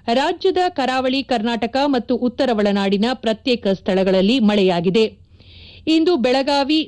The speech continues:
ಧಾರವಾಡ, ಗದಗ, ಹಾವೇರಿ ಜಿಲ್ಲೆಗಳಲ್ಲಿ ಹಗುರದಿಂದ ಸಾಧಾರಣ ಮಳೆಯಾಗುವ ಸಾಧ್ಯತೆ ಇದೆ. ಉತ್ತರ ಕನ್ನಡ, ಉಡುಪಿ, ದಕ್ಷಿಣ ಕನ್ನಡ, ಕೊಡಗು, ಶಿವಮೊಗ್ಗ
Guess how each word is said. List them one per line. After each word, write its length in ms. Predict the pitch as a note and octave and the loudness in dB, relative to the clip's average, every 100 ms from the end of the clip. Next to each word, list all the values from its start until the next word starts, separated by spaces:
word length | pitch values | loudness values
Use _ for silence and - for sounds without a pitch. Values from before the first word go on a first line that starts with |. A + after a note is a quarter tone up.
| F#3+ | -2
ಧಾರವಾಡ, 540 | F3+ A3 A#3 A3+ A3 B3 A3+ | -2 0 0 0 -2 -2 -4
ಗದಗ, 360 | G3+ G#3 G3+ A3+ G#3+ | -2 -2 -2 -2 -2
ಹಾವೇರಿ 460 | G3+ G3+ A#3+ B3 | -4 0 0 0
ಜಿಲ್ಲೆಗಳಲ್ಲಿ 580 | F3 G3+ F#3 F#3 F#3 A3+ | 0 0 0 2 2 2
ಹಗುರದಿಂದ 640 | G#3+ G#3+ A3 C4+ F#3+ F#3+ G3 A#3 A3+ | 0 0 0 2 2 2 0 -2 -4
ಸಾಧಾರಣ 500 | G3 G3 G3 C4+ A#3+ | -4 -2 -2 -2 0
ಮಳೆಯಾಗುವ 520 | F#3+ F3 F3 F3 F#3+ A#3 A#3 | 0 0 0 0 0 0 -2
ಸಾಧ್ಯತೆ 520 | C4 A3+ E3+ F3 F#3+ | -4 -4 -4 -2 2
ಇದೆ. 200 | F#3 A3+ A3+ - - - - | 4 2 0 -6 -20 -16 -2
ಉತ್ತರ 280 | D4+ D#4+ D#4 | 0 2 -2
ಕನ್ನಡ, 320 | D4 C4 C4 D4 C#4+ | -2 -2 -2 -2 0
ಉಡುಪಿ, 360 | B3 A#3 C#4 C#4+ G#3 | 0 0 0 0 0
ದಕ್ಷಿಣ 300 | G#3 - G3+ | -2 -4 -4
ಕನ್ನಡ, 320 | G3 G3+ G#3 A#3+ B3 | -2 0 0 0 -2
ಕೊಡಗು, 380 | B3 A#3+ C4 C#4+ C#4+ | 0 0 2 0 -2
ಶಿವಮೊಗ್ಗ 500 | - G3 G3 F3+ | 0 2 2 0